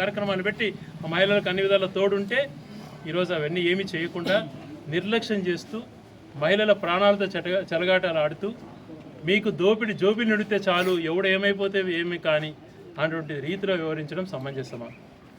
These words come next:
ఇది మేము తీవ్రంగా ఖండిస్తున్నాం. ఇవన్నీ కూడా పైన ఉన్నటువంటి వాళ్ళు ఆరోపణలు చేసి బురద చల్లి ఏదో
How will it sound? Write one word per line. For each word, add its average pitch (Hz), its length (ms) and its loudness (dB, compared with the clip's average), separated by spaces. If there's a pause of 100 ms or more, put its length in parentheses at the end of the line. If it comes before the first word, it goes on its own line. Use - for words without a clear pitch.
(1400)
ఇది 170 160 -4
మేము 170 160 -2
తీవ్రంగా 190 320 2 (100)
ఖండిస్తున్నాం. 180 560 0 (800)
ఇవన్నీ 202 360 2 (100)
కూడా 220 180 6 (1160)
పైన 196 240 4
ఉన్నటువంటి 208 360 0
వాళ్ళు 190 220 6
ఆరోపణలు 208 380 2
చేసి 196 200 -2
బురద 196 280 -2
చల్లి 196 280 2
ఏదో 208 140 2